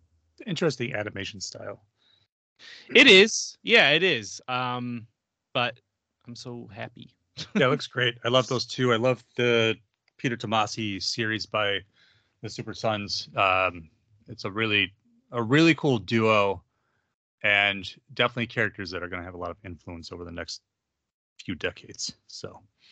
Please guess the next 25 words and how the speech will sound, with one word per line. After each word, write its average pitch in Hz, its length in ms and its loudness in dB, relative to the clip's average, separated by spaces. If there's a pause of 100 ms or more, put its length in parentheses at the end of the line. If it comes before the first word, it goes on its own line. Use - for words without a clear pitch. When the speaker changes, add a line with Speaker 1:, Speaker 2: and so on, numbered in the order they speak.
(320)
Speaker 2:
Yeah. 107 640 -12 (560)
Awesome. 127 460 -12 (600)
Uh, 143 640 4
then 160 300 2
what 147 80 2
do 131 80 0
we 120 100 -2
got 101 220 0
here? 98 340 -6
We've 113 280 -6
got 123 260 4
Speaker 1:
Bonkers 123 120 8
Speaker 2:
Harley 147 300 2
Speaker 1:
trailer. 98 500 -2 (200)
Speaker 2:
<laughs> - 180 -20
Harley 143 540 2
Quinn 131 400 -6
season 131 580 -8 (100)
three. 123 500 -4 (400)
That's 127 220 -2
coming 131 300 -2
out 123 360 0
to, 120 880 -6
uh, 107 480 2
July, 101 1040 -2